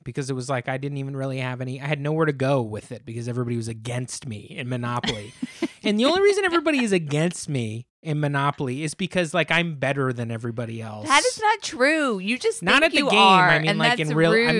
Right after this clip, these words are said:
Speaker 2: rude.
Speaker 1: like, in real life. I
Speaker 2: No,
Speaker 1: mean,
Speaker 2: I know what you mean, babe, and you're not, and
Speaker 1: because
Speaker 2: it's rude.
Speaker 1: it's 'cause I'm, like, pretty much the head of the household, so you guys,
Speaker 2: No.
Speaker 1: everybody could ba-, like, beat up on me.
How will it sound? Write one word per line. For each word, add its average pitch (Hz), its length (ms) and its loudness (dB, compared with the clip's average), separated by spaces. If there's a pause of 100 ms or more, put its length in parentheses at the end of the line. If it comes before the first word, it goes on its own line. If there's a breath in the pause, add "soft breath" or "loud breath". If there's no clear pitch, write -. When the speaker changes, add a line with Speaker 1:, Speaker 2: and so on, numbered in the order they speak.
Speaker 2:
rude. 180 40 2
Speaker 1:
like, 165 180 0
in 143 140 -6
real 143 260 0
life. 120 380 -4
I - 40 2
Speaker 2:
No, 254 120 6
Speaker 1:
mean, 208 100 6
Speaker 2:
I 254 180 4
know 240 200 4
what 277 160 0
you 233 140 -6
mean, 202 240 -2
babe, 190 420 -2
and 220 160 -2
you're 208 100 0
not, 208 460 0
and 190 120 -2
Speaker 1:
because 190 220 2
Speaker 2:
it's 196 80 -4
rude. 180 360 -2
Speaker 1:
it's 185 160 -6
'cause 202 160 0
I'm, 214 180 2
like, 226 220 -2
pretty 165 220 -4
much 160 260 -4
the 143 80 0
head 139 180 0
of 131 80 -2
the 135 100 -4
household, 143 600 -2
so - 80 -6
you - 60 -2
guys, 185 100 2
Speaker 2:
No. 175 260 2
Speaker 1:
everybody 156 320 -2
could 131 200 -6
ba-, 127 180 -6
like, 120 260 -8
beat 127 220 -6
up 127 260 -4
on 156 220 -4
me. 185 240 -6